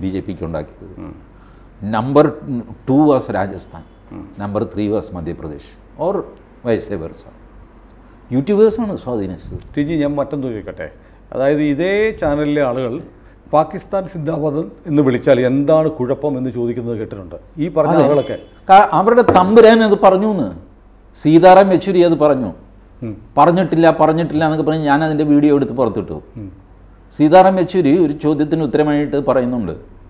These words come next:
Speaker 1: So what? Pakistan സിന്ദാബാദ് എന്ന് വിളിക്കും. India Murdabad എന്ന് പറയാത്തിടത്തോളം കാലം വേറെ കുഴപ്പമൊന്നുമില്ല.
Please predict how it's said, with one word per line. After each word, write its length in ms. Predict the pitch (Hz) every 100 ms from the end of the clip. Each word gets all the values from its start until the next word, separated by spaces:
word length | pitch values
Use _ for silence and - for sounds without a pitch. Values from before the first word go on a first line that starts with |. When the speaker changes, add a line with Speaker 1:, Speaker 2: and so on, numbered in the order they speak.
| - -
Speaker 1:
So 80 | 285
what? 280 | 277 208 196
Pakistan 500 | 185 175 170 202 160
സിന്ദാബാദ് 360 | 180 165 165
എന്ന് 140 | 165 160
വിളിക്കും. 280 | 151 - - - - - -
India 320 | 131 170 220
Murdabad 580 | 214 175 175 208 208 202
എന്ന് 140 | 196
പറയാത്തിടത്തോളം 720 | 180 170 156 156 151 135 135 131
കാലം 200 | 113 143
വേറെ 180 | 113
കുഴപ്പമൊന്നുമില്ല. 640 | 120 104 101 104 92 85 78